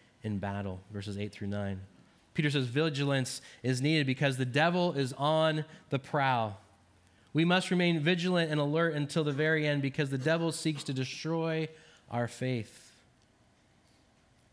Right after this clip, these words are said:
The devil inflicts persecution on believers so that they will deny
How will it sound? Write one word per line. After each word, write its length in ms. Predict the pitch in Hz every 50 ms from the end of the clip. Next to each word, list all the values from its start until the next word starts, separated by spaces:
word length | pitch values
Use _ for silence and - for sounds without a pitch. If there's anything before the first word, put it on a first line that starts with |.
| _ _ _
The 80 | - 120
devil 460 | 123 135 139 139 139 131 127 127 131
inflicts 640 | - 120 117 98 - - - 147 135 113 - - -
persecution 800 | - - - 135 - - 127 - - - 139 131 - - 127
on 140 | 120 117 113
believers 560 | 110 113 117 123 127 127 120 120 117 107 -
so 60 | - 113
that 80 | 104
they 120 | - 127 127
will 140 | 117 117
deny 600 | 113 110 113 110 113 117 123 123 123 120 123 117